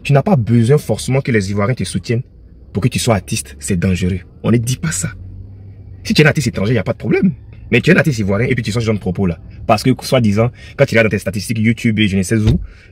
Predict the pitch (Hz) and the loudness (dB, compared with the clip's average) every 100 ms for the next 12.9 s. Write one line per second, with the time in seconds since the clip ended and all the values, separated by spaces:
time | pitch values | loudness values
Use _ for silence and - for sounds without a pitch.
0 | - 98 98 92 90 87 85 85 127 101 | 0 4 6 6 6 4 2 2 2 2
1 | 104 101 110 120 123 123 120 117 117 120 | 0 2 2 2 2 2 2 2 2 2
2 | 120 123 110 117 98 - 117 120 110 98 | 2 2 4 2 2 0 2 2 2 0
3 | - 85 101 120 107 113 110 92 90 107 | -2 -10 -6 -4 0 2 2 2 0 2
4 | 107 95 - 110 123 135 151 165 113 104 | 2 2 0 4 4 6 4 4 0 -2
5 | 101 110 113 95 - 107 117 - - - | 2 2 0 -6 -8 -6 -4 -6 -6 -8
6 | - - - 147 - - 160 113 117 101 | -8 -12 0 0 2 2 2 2 0 0
7 | 95 117 101 - - - 107 147 113 95 | -2 -2 -4 -6 -8 -2 0 2 2 0
8 | - - - - - - - - - - | -2 -4 -4 -6 -10 -14 -14 -14 -4 2
9 | 214 127 147 107 - - 120 117 113 107 | 2 2 2 0 -4 -8 -6 -4 -2 -2
10 | 113 135 123 110 113 107 175 170 - 107 | 2 2 2 2 2 2 2 2 0 -2
11 | 135 127 101 104 101 120 95 - 117 95 | 0 0 2 0 0 -2 -2 0 0 0
12 | 90 107 90 85 92 90 95 80 | 0 0 0 -2 -4 0 0 0